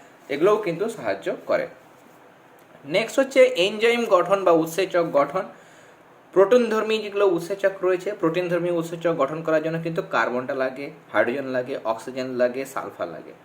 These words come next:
ওকে, ম্যাগনেসিয়াম সেটাও কিন্তু অনেক, আহ, প্রোটিনধর্মী উৎসেচক গঠন করতে সাহায্য করে। এছাড়া, আহ, উৎসেচকের সক্রিয়তায় লোহা বলো,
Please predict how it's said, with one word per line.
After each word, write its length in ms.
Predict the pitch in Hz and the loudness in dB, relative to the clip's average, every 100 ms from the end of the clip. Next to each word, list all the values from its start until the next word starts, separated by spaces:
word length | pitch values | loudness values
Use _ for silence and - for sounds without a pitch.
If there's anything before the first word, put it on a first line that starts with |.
| - - _ _ | -20 -20 _ _
ওকে, 260 | 185 170 - - - 135 | -4 -2 -6 -10 -14 -2
ম্যাগনেসিয়াম 580 | 139 170 202 - 160 165 | -2 0 -4 -2 -2 -2
সেটাও 280 | - 190 233 | 0 2 2
কিন্তু 480 | 240 214 185 175 - - | -2 -4 0 0 -2 -4
অনেক, 360 | 123 151 170 | 0 2 0
আহ, 400 | - - 110 110 | -4 -8 -4 -2
প্রোটিনধর্মী 460 | 160 175 226 196 185 | 0 0 0 -2 -2
উৎসেচক 400 | 151 151 165 147 | -4 -6 -6 -4
গঠন 240 | 123 107 127 | -4 -6 -10
করতে 200 | 120 170 | -12 -14
সাহায্য 400 | - 104 85 117 | -14 -12 -12 -10
করে। 220 | - - - - - - - - - | -12 -12 -12 -18 -20 -20 -20 -8 2
এছাড়া, 440 | 233 240 254 165 | 2 4 6 6
আহ, 760 | 220 - - - - 147 160 | 4 0 -10 -20 -4 2 2
উৎসেচকের 720 | 196 233 - 269 262 262 269 277 | 0 0 0 4 2 6 4 4
সক্রিয়তায় 960 | - 170 165 - 240 220 147 139 165 - | 2 2 2 2 2 2 2 2 2 -2
লোহা 460 | 131 175 180 208 | 4 4 6 4
বলো, 540 | 202 160 135 143 147 | 6 6 2 0 -4